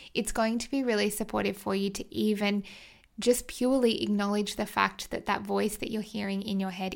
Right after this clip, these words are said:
isn't necessarily your truth. So I want to wrap up this little mini episode for you today by saying that your fears and that inner voice is common.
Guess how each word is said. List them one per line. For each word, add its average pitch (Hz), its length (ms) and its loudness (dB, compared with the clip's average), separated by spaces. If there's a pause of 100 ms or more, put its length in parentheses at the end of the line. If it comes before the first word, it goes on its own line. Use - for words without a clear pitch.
isn't 202 260 -2
necessarily 190 760 -2
your 185 180 -4
truth. - 460 -10 (460)
So 240 220 6
I - 120 8
want 269 200 2
to 311 80 2
wrap 254 300 4
up 226 200 2
this 226 240 0
little 226 200 2
mini 202 320 0
episode 196 500 -4
for 196 160 -4
you 190 160 -2
today 196 720 -4 (260)
by 214 180 4
saying 208 440 2
that 220 140 0
your 233 140 0
fears 247 520 2
and 233 180 2
that 226 240 -2
inner 214 200 2
voice 202 420 -2
is 214 180 -2
common. 196 520 -4